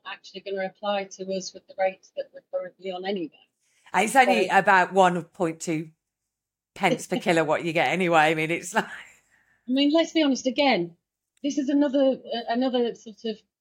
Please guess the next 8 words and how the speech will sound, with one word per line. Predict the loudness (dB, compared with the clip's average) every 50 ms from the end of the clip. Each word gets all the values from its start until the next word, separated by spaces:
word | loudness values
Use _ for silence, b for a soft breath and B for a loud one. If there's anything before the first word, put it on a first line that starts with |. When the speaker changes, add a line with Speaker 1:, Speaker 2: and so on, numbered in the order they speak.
| _ _ _ _ _ _ _ _ _ _ _ _ _ _ _ _ _ _
Speaker 1:
demonstration | 0 2 4 4 2 2 0 -2 0 0 0 -2 -4 -6 -8
of | -6 -6
how | -6 -6 -4
short-sighted | -4 -2 -2 -2 -2 -2 -6 -8 -8 -8 -10 -10
the | -8
government | -6 -4 -4 -4 -6 -6 -8 -10
is. | -14 -16 -16 _ _ _ _ _ -12
Speaker 2:
Yeah. | -10 -10 -10